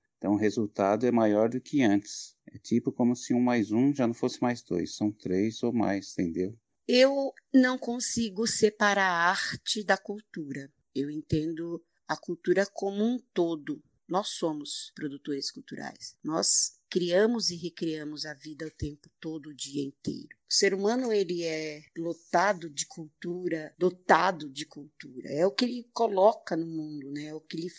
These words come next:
Speaker 2: faz no mundo. A necessidade de inventar a vida, né?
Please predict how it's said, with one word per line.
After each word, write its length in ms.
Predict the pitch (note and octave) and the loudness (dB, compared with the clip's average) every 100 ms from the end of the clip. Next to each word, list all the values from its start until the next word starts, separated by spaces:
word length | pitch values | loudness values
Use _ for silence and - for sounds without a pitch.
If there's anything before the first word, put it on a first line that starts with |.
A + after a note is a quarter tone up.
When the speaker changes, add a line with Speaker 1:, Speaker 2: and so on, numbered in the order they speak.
| - | -2
Speaker 2:
faz 400 | F3 E3 F3 D#3 | 0 0 -2 -6
no 120 | D3+ | -8
mundo. 480 | C#3+ C#3 C3+ C#3+ - _ - | -10 -14 -14 -16 -18 _ 0
A 100 | E3 | 2
necessidade 960 | F3+ - F#3+ G#3 D#3+ F#3+ A3 C4+ F#3+ E3 | 2 0 -2 -2 2 4 6 4 -2 -10
de 200 | D#3+ F#3+ | -4 -2
inventar 640 | G#3+ F#3 E3+ - F3 F#3+ F3 | 0 0 -2 2 4 6 4
a 100 | D3+ | 0
vida, 440 | C#3 C#3+ C#3 D3 C#3+ | -6 -18 -16 -14 -14
né? 220 | D3+ | -12